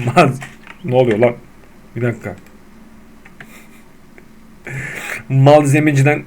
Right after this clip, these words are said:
malzemeciyle görüşmem lazım. Deyip, aha müşteri geliyor, dur. Bunlar üçü de içeri girecek. İkisi girdi. Dur, dur, şunları satmam lazım. Dur, müşteri, veli nimet, sat, sat, sat, sat, sat. Ne var? Airpod, sat. Bu ne istiyor? Bu da Airphone istiyor büyük ihtimalle. Airphone sat. Otuz iki dolar.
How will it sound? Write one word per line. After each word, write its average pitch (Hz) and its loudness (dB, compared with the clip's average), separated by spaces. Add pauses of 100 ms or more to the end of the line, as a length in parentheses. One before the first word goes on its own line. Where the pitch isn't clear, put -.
(300)
malzemeciyle 135 2
görüşmem 117 0
lazım. 107 -4 (440)
Deyip, 120 -6 (220)
aha - -4
müşteri 120 -2
geliyor, 107 -2
dur. 117 -6 (220)
Bunlar 123 0
üçü 139 -2
de 147 6
içeri 139 4
girecek. 113 0 (140)
İkisi - -6
girdi. 104 -2 (480)
Dur, 131 0
dur, 139 4
şunları 131 -2
satmam 135 -4
lazım. 110 -4
Dur, 120 -4
müşteri, 120 -4 (240)
veli 120 -2
nimet, 123 0
sat, 123 -4
sat, 135 -6
sat, 139 -8
sat, 139 -12
sat. 139 -10
Ne 143 -4
var? 147 -4
Airpod, 131 -2
sat. - -6 (680)
Bu 139 -4
ne 143 0
istiyor? 139 -4
Bu 135 -4
da 135 2
Airphone 113 0
istiyor 104 -8
büyük 101 -6
ihtimalle. 92 -10 (140)
Airphone 104 -6
sat. 131 -6 (1200)
Otuz 131 -6
iki 143 -2
dolar. 135 4